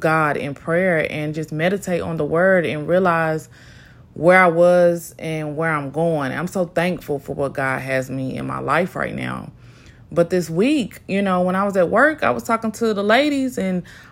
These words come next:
all of us really was going through the same things as far as with our teenager girls. Like, all of our girls was acting up. And it wasn't trying to say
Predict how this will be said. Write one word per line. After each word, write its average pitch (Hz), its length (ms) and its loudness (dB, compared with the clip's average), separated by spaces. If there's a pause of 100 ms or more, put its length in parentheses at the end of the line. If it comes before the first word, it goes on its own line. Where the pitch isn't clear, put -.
all 285 300 4
of 220 140 0
us 202 180 0
really 262 300 0
was 208 180 -2
going 233 300 -2
through 226 120 -4
the 190 120 -2
same 208 320 -4
things 220 320 -2
as 190 120 -6
far 190 280 2
as 180 200 -2 (360)
with - 340 -2
our 151 160 2
teenager 180 640 -2
girls. 156 720 0
Like, 139 340 -2
all 190 300 2
of 190 100 -2
our 190 140 2
girls 156 340 -2
was 160 160 -8
acting 143 400 -6
up. 285 400 0 (340)
And 190 140 0
it 190 80 4
wasn't 220 460 0
trying 190 300 -4
to 170 60 -4
say 165 540 0